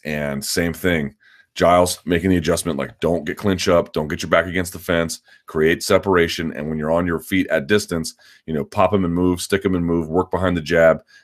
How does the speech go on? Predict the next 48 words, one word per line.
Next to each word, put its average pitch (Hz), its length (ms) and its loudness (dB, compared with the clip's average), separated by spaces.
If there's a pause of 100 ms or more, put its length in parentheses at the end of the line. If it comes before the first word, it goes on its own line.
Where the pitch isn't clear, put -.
and 78 120 -8
find 87 200 2
the 80 40 0
right 80 200 2
hand 85 240 -2
when 76 120 -6
he 82 60 -6
begins 78 380 -6
to 80 80 -6
get 78 100 -2
his 71 220 -10 (840)
offense 80 360 -2
to 69 100 -14
drop." 80 480 2
And 69 80 -6
he 64 80 -8
just, - 240 -12
I 71 60 -2
think 76 180 -8
he 62 140 -8
absolutely 65 300 -8
crushed - 380 -4
him 67 100 -8
with 60 100 -12
one 62 320 -8 (380)
and 71 100 -12
sat 69 240 0
him 62 100 -10
down. 62 420 -8
A 67 120 -6 (260)
really 85 400 2
strong 80 460 2
performance 73 400 -2
at 69 80 0
middleweight 67 360 -2 (300)
by 71 140 2
Trevin 67 340 0
Giles. 62 460 -4 (1500)
Um, 85 260 4
okay, 120 360 4 (240)
so - 140 0
that 131 180 6
would 190 80 4
be 175 140 2
U 135 200 6
F 131 80 4
C 113 220 -2
Fresno. 101 640 0